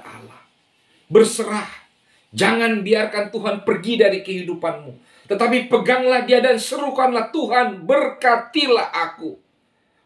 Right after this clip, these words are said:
Oh, berkatilah aku, ya Allahku."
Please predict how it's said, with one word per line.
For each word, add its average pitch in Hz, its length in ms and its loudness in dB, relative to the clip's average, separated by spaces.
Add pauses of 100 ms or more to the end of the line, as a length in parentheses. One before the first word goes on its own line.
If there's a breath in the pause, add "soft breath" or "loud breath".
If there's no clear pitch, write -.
(140)
Oh, 175 320 0
berkatilah 147 760 0
aku, 107 480 -12 (220)
ya 113 320 -8
Allahku." 104 640 -18